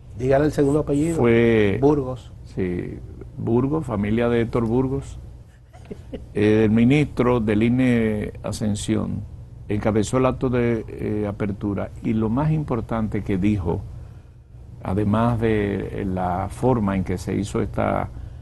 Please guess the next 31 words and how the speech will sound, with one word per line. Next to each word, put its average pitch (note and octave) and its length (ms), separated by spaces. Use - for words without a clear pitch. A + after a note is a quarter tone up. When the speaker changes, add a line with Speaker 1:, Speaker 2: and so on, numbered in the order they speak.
Speaker 2:
eh, - 760
apertura G2 760
en G2 160
el F2+ 140
terreno A2 500
de B2 100
los A2+ 240
hechos, G2+ 400
con G#2+ 260
los G2+ 140
camiones A#2+ 540
detrás G#2 640
y G#2 100
con A2+ 200
el G#2 140
trazado A2+ 520
definido, F#2 600
pero A2 240
allí A2 240
dijo, G#2 420
eh, F#2+ 360
además G2 380
de C3 120
destacar A2+ 500
los A2 160
beneficios G#2 720
a F2+ 80
corto G#2+ 280
y G#2 60
largo G2+ 380
plazo G#2 500